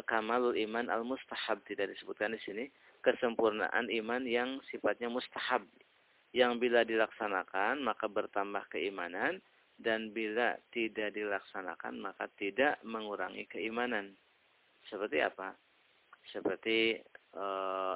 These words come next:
ibadah-ibadah yang sifatnya tatawu, saum tatawu, salat tatawu, infak yang sifatnya tatawu, itu ketika dilaksanakan menambah keimanan, tapi ketika ditinggalkan tidak mengurangi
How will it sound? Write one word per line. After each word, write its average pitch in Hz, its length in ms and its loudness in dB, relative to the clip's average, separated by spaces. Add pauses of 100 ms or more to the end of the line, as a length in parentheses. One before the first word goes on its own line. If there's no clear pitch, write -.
(100)
ibadah-ibadah 98 800 -2
yang 107 320 -4
sifatnya - 320 -8
tatawu, 110 640 2 (1120)
saum 107 320 2
tatawu, 98 720 -2
salat 101 320 -2
tatawu, 98 640 2 (1120)
infak 107 480 2
yang 101 240 0
sifatnya 101 400 -4
tatawu, 104 640 0 (400)
itu 156 160 0
ketika 120 400 2
dilaksanakan 107 640 0 (160)
menambah 104 400 -2
keimanan, 98 640 2
tapi 131 240 -2
ketika 110 400 0
ditinggalkan 101 720 -2
tidak 107 320 -2
mengurangi 98 560 -6